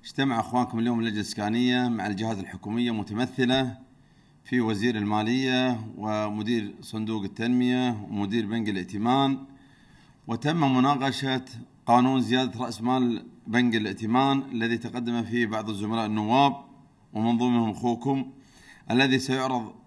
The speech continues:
يوم الثلاثاء القادم في الجلسة الخاصة التي دعي إليها. وتعهدت الحكومة، آه، في، بالتعاون على إقرار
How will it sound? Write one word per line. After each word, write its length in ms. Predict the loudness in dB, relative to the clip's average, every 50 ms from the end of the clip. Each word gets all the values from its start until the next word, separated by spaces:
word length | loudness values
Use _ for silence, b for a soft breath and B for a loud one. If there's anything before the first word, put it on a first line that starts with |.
| -16 -8 -4
يوم 300 | -2 0 2 2 2 2
الثلاثاء 600 | 0 -2 -4 -6 -8 -4 -2 -2 0 0 -2 -2
القادم 360 | 2 4 4 4 4 2 -4
في 60 | -4
الجلسة 300 | -4 -4 -4 -4 -6 -8
الخاصة 680 | -8 -2 2 4 4 2 2 -2 -2 0 0 0 -2 -6 -14 -20 -10 -4
التي 280 | -2 -2 -2 -2 -2 -4
دعي 260 | -4 -2 0 0 0
إليها. 640 | 2 2 2 2 4 4 2 2 2 -2 -6 -18 b b b b b b b b b b b b 0
وتعهدت 960 | 2 4 6 6 6 4 2 0 0 4 6 6 6 6 4 2 0 -2 -2
الحكومة، 720 | -4 -4 -4 -6 -2 0 2 2 4 4 4 4 2 2 -2 -6 -12 -18 -20 b b b b b b b b b b b _ -16 -8
آه، 560 | -2 0 2 2 4 4 2 2 2 0 -2
في، 320 | -4 -2 2 4 4 4 2
بالتعاون 640 | 2 -2 -2 -2 0 2 6 8 8 8 6 6
على 200 | 4 2 2 2
إقرار 580 | 2 0 2 4 6 6 6 6 4 -2 -10